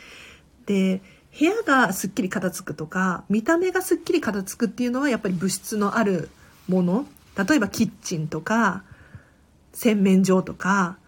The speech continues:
そういったところを片付けることによって、見た目にはすっきりするんですが、情報のお片付けをすることによって、もう脳の中がすっきりする。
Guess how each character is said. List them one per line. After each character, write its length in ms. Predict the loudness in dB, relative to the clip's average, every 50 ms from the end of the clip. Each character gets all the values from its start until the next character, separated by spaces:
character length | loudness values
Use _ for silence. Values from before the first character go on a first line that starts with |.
| _ _ _ _ -8
そ 160 | -2 0 2
う 20 | 2
い 40 |
っ 40 | 2
た 100 | 2 0
と 120 | 0 -2 -2
こ 100 | 0 0
ろ 200 | 0 0 0 0
を 40 |
片 220 | -2 -2 -4 -4 -6
付 120 | -4 -4
け 80 | -4 -4
る 80 | -2
こ 120 | -4 -4 -4
と 80 | -2
に 100 | -2 0
よ 80 | 0 -2
っ 40 | -4
て、 280 | -6 -6 -6 -6 -4 -2 0
見 160 | 0 0 0
た 160 | 0 0 0
目 100 | 0 0
に 160 | 0 0 0
は 100 | 0 0
す 160 | 0 -2 -6
っ 20 | -6
き 180 | -6 -6 -4 -4
り 80 | -4
す 160 | -4 -4 -4 -2
る 140 | -2 -2
ん 120 | -2 -2 -2
で 120 | -4 -4
す 260 | -6 -6 -8 -12 -12 -12 -10 -6
が、 400 | -4 -2 0 2 2 0 0 -4 -10 -20 -20 -20 -20 -20 -14 _ -6
情 360 | 0 4 6 6 6 6 4
報 280 | 2 0 0 0 2 0
の 180 | 0 0 0
お 40 | -2
片 240 | -2 -4 -4 -4 -4
付 200 | -4 -4 -4 -4
け 20 |
を 40 | -4
す 140 | -2 -4 -6
る 60 | -6
こ 100 | -6 -6
と 100 | -6 -4
に 120 | -4 -6 -6
よ 80 | -8
っ 20 | -10
て、 380 | -12 -12 -6 -2 0 0 0
も 120 | 0 -4 -6
う 40 | -8 -12 _ _ _ -2
脳 440 | 2 4 4 6 4 4 4 2 0
の 120 | -2 -2
中 320 | -4 -4 -4 -4 -4 -2 -2
が 300 | 0 0 0 0 -2 -6
す 200 | -8 -10 -10 -10 -8
っ 40 | -6
き 100 | -6 -4
り 80 | -4 -6
す 140 | -6 -8
る。 200 | -6 -6 -8 -8